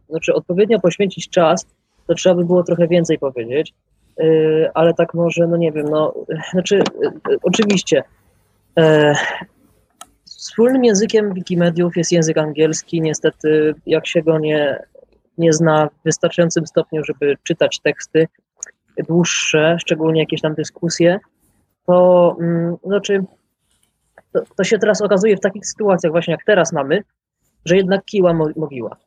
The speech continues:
Po prostu, e, to jest, to jest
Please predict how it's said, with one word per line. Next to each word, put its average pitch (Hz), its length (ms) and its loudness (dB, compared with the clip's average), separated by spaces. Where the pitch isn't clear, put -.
Po - 60 -18
prostu, 180 600 0
e, 156 120 4
to 208 80 2
jest, - 560 0
to 208 80 -2
jest 190 360 -2